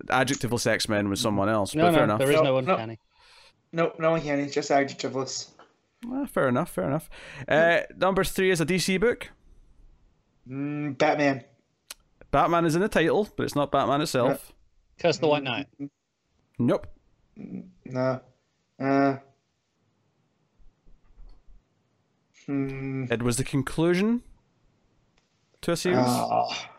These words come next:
Speaker 2: Uh,
Speaker 3: It's the Azzarello
Speaker 2: it's
Speaker 3: one.
Speaker 2: What?
Speaker 3: No.
Speaker 1: Batman Damn
Speaker 2: No,
Speaker 1: was
Speaker 2: no.
Speaker 1: ages ago, <laughs> man.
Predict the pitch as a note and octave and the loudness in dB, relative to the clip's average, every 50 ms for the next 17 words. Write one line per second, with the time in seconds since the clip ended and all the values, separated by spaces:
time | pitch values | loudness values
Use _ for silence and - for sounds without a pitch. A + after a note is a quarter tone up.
0 | - _ _ _ _ _ _ _ _ _ _ - _ - C3 B2+ B2+ B2 A#2+ - | -20 _ _ _ _ _ _ _ _ _ _ -12 _ 0 2 4 4 4 4 6
1 | E3+ E3+ E3+ E3+ E3+ E3 E3 E3+ E3+ E3+ E3+ E3+ E3+ E3+ F3 F3 F3 F3 E3+ - | 6 6 6 6 4 2 2 2 4 4 4 2 2 0 0 -2 -2 -4 -8 -14
2 | _ _ _ _ _ _ _ _ _ _ _ _ _ _ _ _ _ _ _ _ | _ _ _ _ _ _ _ _ _ _ _ _ _ _ _ _ _ _ _ _
3 | _ _ _ _ _ _ _ _ _ - D#3 B3 D#4+ - _ - C4+ - - F#3+ | _ _ _ _ _ _ _ _ _ -6 -6 -6 -6 -10 _ -12 -10 -10 -8 -8
4 | - A3 - B3+ G#4 A#4 A#4 - - A3+ A3 B3+ C4 B3 A#3 F3 G3+ B3 A3 G#3+ | -6 0 2 4 6 6 4 4 4 6 6 6 6 6 4 4 4 4 4 4
5 | F3+ D3+ D3 D3 E3+ E3+ E3+ F#3+ | 2 2 4 4 2 4 4 2